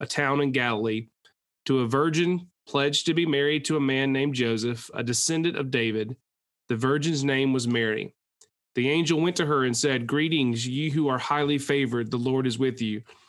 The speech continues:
Mary was greatly troubled at his words and wondered what kind of greeting this might be. But the angel said to her, 'Do not be afraid, Mary. You have found favor with God. You will conceive and give birth to a son, and you are to call him Jesus.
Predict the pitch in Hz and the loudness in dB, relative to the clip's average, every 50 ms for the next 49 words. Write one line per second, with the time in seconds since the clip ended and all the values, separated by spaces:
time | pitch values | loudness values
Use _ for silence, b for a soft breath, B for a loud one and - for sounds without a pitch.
0 | B B B B B _ _ _ _ _ - 143 147 156 160 156 143 139 131 120 | B B B B B _ _ _ _ _ -2 0 2 2 2 2 2 0 0 0
1 | 143 147 156 151 147 143 139 - 156 151 143 143 156 143 135 131 127 123 113 123 | 0 0 0 0 0 -2 0 0 0 0 0 0 0 0 2 0 0 -2 -2 0
2 | 139 139 143 147 151 139 123 123 127 127 139 147 147 156 143 139 131 123 - - | 0 2 2 2 2 2 0 0 0 2 2 2 2 2 2 2 0 0 -2 -2
3 | - 139 131 123 113 110 131 139 147 143 147 143 135 135 127 - 135 131 131 143 | -2 0 0 0 -2 0 0 0 2 2 2 2 0 0 0 0 -2 -2 -2 -2
4 | 135 127 139 139 143 143 131 135 117 131 131 131 139 151 156 151 151 139 - - | -2 -2 -2 0 0 0 0 0 0 0 0 0 0 0 0 0 -2 -2 0 0
5 | 156 147 151 156 143 131 127 120 117 117 B B B B B B B B B 143 | 0 0 0 0 0 2 2 0 0 -2 B B B B B B B B B 0
6 | 135 143 147 156 151 113 151 147 147 139 - 147 151 151 156 147 127 120 117 120 | 0 2 2 0 0 0 0 0 0 0 0 0 0 2 2 2 2 2 2 2
7 | 120 123 127 131 123 - _ - - 131 139 135 135 - 151 143 139 135 139 151 | 2 2 0 0 -2 -4 _ -10 -4 -2 -2 0 0 0 2 2 2 0 0 0
8 | 147 160 151 151 147 143 147 - - 131 117 113 110 107 110 110 113 - _ _ | 0 0 2 2 2 0 0 0 0 0 0 0 0 0 -2 -4 -6 -10 _ _
9 | _ - - 139 143 147 143 139 - 135 123 - - 156 156 160 160 160 143 143 | _ -10 -4 -2 0 0 0 0 -2 -2 -2 0 0 0 0 2 2 2 2 0
10 | 131 131 139 127 120 135 131 147 156 147 - - 160 156 156 135 - 143 131 123 | 0 0 0 0 0 0 0 0 0 -2 -4 -4 -2 -2 0 0 0 0 0 0
11 | 123 123 120 120 120 127 131 143 139 135 - 135 - - 147 139 139 131 139 131 | 0 0 0 0 0 0 0 0 0 -2 -2 -4 -4 -4 -2 -2 0 0 0 0
12 | 127 123 117 143 151 147 120 120 113 107 - - | 0 0 0 -2 -2 0 0 -2 -2 -4 -6 -8